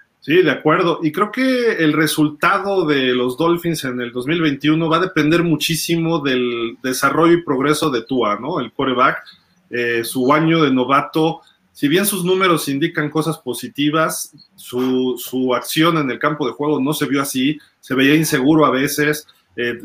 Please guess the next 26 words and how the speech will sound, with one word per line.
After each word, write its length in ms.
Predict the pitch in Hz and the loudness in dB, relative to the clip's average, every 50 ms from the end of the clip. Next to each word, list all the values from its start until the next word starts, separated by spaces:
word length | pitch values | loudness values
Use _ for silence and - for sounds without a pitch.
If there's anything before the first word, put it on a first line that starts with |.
| 127 123 | -4 0
ya 160 | 135 147 151 | 2 2 4
dijo 400 | 143 160 165 156 - 156 143 147 | 2 2 -2 0 0 -2 -2 -2
que 240 | - 135 123 120 117 | -2 -4 -2 -2 -2
es, 160 | 113 113 - | -4 -8 -8
todavía 480 | - 139 143 147 143 139 143 147 143 143 | -6 -2 0 0 2 2 2 2 2 0
tenía 380 | - 135 123 127 143 143 139 - | -2 -4 -4 -2 -4 -4 -4 -6
consecuencias 800 | 123 113 - 120 - - 131 135 143 143 139 139 139 123 - 123 | -10 -10 -10 -12 -10 -4 -2 -2 -2 -2 -2 -2 -4 -4 -4 -6
o 60 | 113 | -4
todavía 320 | 135 131 135 135 139 139 | -2 0 0 2 2 2
repercusiones 800 | 131 135 131 - 113 110 - 113 113 - 131 139 139 135 131 117 | 0 -2 -4 -4 -8 -8 -8 -10 -10 -4 -4 -2 -2 -2 -4 -2
de 100 | 120 113 | -4 -4
aquella 260 | 113 - 127 131 131 | -4 -2 -2 -2 -2
lesión 380 | 123 117 110 - - 127 127 127 | -2 -2 -4 -4 -4 -4 -2 0
de 80 | 127 127 | 0 0
hace 160 | 127 127 117 | 0 -2 -2
dos 160 | 123 127 - | -4 -4 -4
temporadas 480 | - 123 120 - 117 117 123 123 120 113 | -6 -10 -8 -4 0 2 2 0 0 -2
en 100 | 113 107 | -6 -4
Alabama. 500 | 104 101 101 117 123 135 135 151 160 - - - - _ _ _ _ _ _ | -4 -2 0 0 0 0 0 -2 -4 -6 -14 -20 -20 _ _ _ _ _ _
Lo 220 | - 131 131 131 | 4 4 4 4
que 80 | - 180 | 2 0
ha 100 | 190 185 | 2 2
trabajado 480 | 190 180 156 131 123 - 160 160 165 | 4 4 4 2 2 2 2 4 4
este 240 | 156 147 - - 147 | 2 2 0 0 2
año 240 | 147 156 156 135 131 | 2 2 2 0 -2
Tua, 440 | - 143 143 143 143 156 185 190 | 0 0 2 4 4 4 4 2